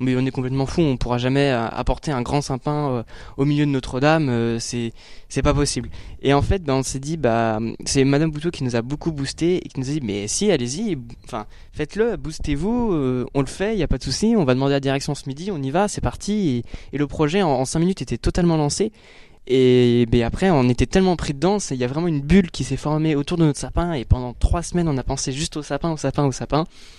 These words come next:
Et donc, euh, on était vraiment très, très à fond. L'idée est née le matin à dix heures et le soir à dix-huit heures, on était déjà en train d'appeler, euh, tous les pépiniéristes locaux pour trouver un sapin.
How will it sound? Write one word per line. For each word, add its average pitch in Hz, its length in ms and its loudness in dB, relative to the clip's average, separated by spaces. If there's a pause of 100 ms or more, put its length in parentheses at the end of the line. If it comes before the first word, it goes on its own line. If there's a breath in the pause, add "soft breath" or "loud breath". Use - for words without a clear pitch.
(260 soft breath)
Et 131 100 -6
donc, 131 280 -2
euh, 127 180 4
on 127 120 4
était 127 180 2
vraiment 143 480 2
très, 156 300 -4
très 151 180 -4
à 139 100 0
fond. 190 200 -2 (320 loud breath)
L'idée 160 320 6
est - 20 8
née 160 220 6
le 151 100 4
matin 147 400 2
à 143 80 4
dix 135 240 -2
heures 185 160 4
et 143 80 -2
le 123 140 -2
soir 190 260 4
à 135 80 -2
dix-huit 131 380 -2
heures, 180 120 2 (300 loud breath)
on 131 60 2
était 135 180 2
déjà 143 180 2
en 156 60 2
train 151 140 -2
d'appeler, 165 320 0
euh, 131 120 2
tous - 140 -10
les 156 80 -2
pépiniéristes 147 640 -2
locaux 139 320 4 (320 soft breath)
pour - 120 6
trouver 139 240 0
un 139 100 2
sapin. 123 280 -4